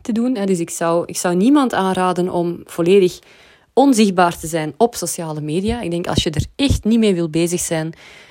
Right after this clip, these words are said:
dan is er, dan zijn er ook manieren om, ehm,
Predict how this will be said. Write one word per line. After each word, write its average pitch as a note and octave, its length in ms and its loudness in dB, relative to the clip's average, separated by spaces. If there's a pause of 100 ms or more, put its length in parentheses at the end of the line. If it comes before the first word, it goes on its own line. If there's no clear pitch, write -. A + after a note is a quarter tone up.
(140)
dan F3 160 0
is A3+ 140 2
er, - 140 0 (200)
dan E3 140 0
zijn A3 160 4
er A#3+ 160 2
ook F3 360 2
manieren D3+ 560 -2
om, D#3 300 -4
ehm, D3 360 -4